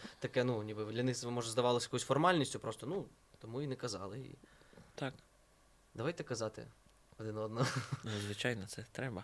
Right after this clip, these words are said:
Speaker 1: Це треба.
Speaker 2: <laughs>
Speaker 1: Е, батьки часто кажуть слова, е, «Моя дитина мене не слухається». От,
Speaker 2: Ка-,
Speaker 1: от
Speaker 2: часто
Speaker 1: ніби, ніби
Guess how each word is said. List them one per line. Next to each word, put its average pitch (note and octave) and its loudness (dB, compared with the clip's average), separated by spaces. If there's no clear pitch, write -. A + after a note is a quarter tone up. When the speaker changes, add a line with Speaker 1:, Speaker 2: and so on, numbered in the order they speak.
Speaker 1:
Це - -2
треба. A#2 4
Speaker 2:
<laughs> - -10
Speaker 1:
Е, A2+ 6
батьки B2+ 2
часто F#3 2
кажуть D#3+ 2
слова, C#3+ 2
е, G#2+ 0
«Моя A#2 6
дитина F3+ 2
мене C#3 4
не C#3 4
слухається». G#2 0
От, D3 2
Speaker 2:
Ка-, A#2+ 8
Speaker 1:
от - 2
Speaker 2:
часто - 8
Speaker 1:
ніби, A2+ 2
ніби C3+ 12